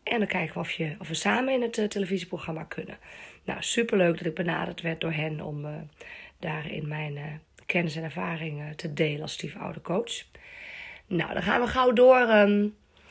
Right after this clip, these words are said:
naar de, eh, helweek. Misschien heb je het meegekregen dat ik die ging doen. Helweek, ja, dat is, iemand heeft daar een boek over geschreven, gebaseerd op het militaire regime. De helweek,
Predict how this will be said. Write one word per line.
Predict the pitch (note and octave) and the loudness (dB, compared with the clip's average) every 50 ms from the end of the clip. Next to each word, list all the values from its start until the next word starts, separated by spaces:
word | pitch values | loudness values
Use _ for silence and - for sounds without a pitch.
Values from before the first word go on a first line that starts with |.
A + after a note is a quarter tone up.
| - - - - - - - - | -20 -20 -20 -20 -20 -20 -10 -2
naar | F#3 F#3+ F#3 F3+ F3 E3 | 2 2 4 4 4 4
de, | E3 F3 E3 D#3+ D#3 E3 E3+ - | 4 4 4 4 2 0 -4 -6
eh, | D#3+ D3+ | -8 -8
helweek. | C#3+ C#3 C3 D#3+ G#3 B3 C#4 C4 C4 B3+ C4 D#4+ F4+ - - - - _ _ _ _ _ _ _ _ - - - - - - - - - - - | -8 -6 2 4 6 8 8 8 8 8 8 6 6 2 -4 -8 -12 _ _ _ _ _ _ _ _ -20 -20 -20 -20 -20 -20 -20 -20 -20 -20 -16
Misschien | - - - A3+ G#3+ | -12 -6 -4 -2 0
heb | F#3 - | 0 4
je | F3 | 6
het | F3+ G3 | 8 8
meegekregen | A#3 A3+ - - G#3+ G#3 G3+ | 8 6 4 2 0 2 2
dat | G#3 F#3 | 0 0
ik | F#3+ - | -2 -2
die | - F3 | -2 -4
ging | D3+ - E3+ D#3+ D3+ | -2 -2 0 2 6
doen. | F#3 G#3 A#3 A#3 - - - - - - - - - - | 6 6 6 4 0 -8 -16 -16 -14 -14 -14 -14 -10 0
Helweek, | - F#3 G#3 A#3 A#3 G#3+ G#3+ G#3+ G#3 G#3 | 6 10 10 10 12 10 10 8 8 8
ja, | G3+ F3+ F3 | 8 8 8
dat | E3 E3 E3 | 6 6 4
is, | F3+ F3+ E3+ F3 | 2 0 -2 -2
iemand | G3+ F#3+ F#3+ G3 F#3 E3+ | -2 -2 -2 -2 0 0
heeft | E3+ D#3+ - | 0 -2 0
daar | E3 | 0
een | D#3+ E3 | 0 2
boek | E3 A3+ A#3 A#3 | 2 2 4 6
over | A3 G3+ G3 F3 E3+ | 6 6 6 6 2
geschreven, | F3 E3 - - F3 E3+ E3 E3 E3 E3 | -4 -4 -2 0 2 4 4 4 2 0
gebaseerd | - E3+ E3 D#3+ D#3 C#3 C#3 E3 E3+ E3 E3 | -4 -6 -6 -4 -4 -2 0 2 2 2 0
op | - - | -2 -4
het | - D3 C#3 - - - - - - - - - - _ | -6 -8 -8 -10 -12 -16 -18 -18 -18 -18 -18 -20 -14 _
militaire | - D#3+ E3 D#3 D3 - - D3+ D3+ D3 | -2 0 0 0 -2 -2 -2 -2 0 0
regime. | D3+ E3+ E3+ E3+ - A#3 B3 A#3+ B3 A#3+ A#3+ - - - - - - - - - _ _ _ | 2 2 2 4 6 6 6 6 6 2 -2 -8 -16 -18 -18 -18 -18 -18 -20 -20 _ _ _
De | - F3+ | -2 0
helweek, | E3+ E3+ F#3+ G#3+ A3 A3+ A#3 G#3+ G3+ G3 G3 G3 - - - | 4 8 10 10 10 10 8 8 8 8 6 6 2 -2 -8